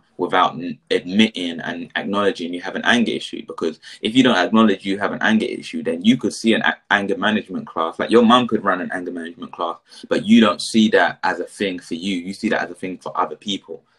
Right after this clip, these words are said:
So the first step is literally awareness. So the fact that I'm never ever gonna shoot down that there's been more awareness raised to it, it does kind of create this facade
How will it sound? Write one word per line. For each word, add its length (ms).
So 120
the 80
first 380
step 280
is 140
literally 320
awareness. 480
So 320
the 60
fact 280
that 160
I'm 160
never 160
ever 160
gonna 180
shoot 300
down 400
that 240
there's 180
been 160
more 200
awareness 500
raised 420
to 120
it, 160
it 200
does 300
kind 320
of 100
create 340
this 260
facade 600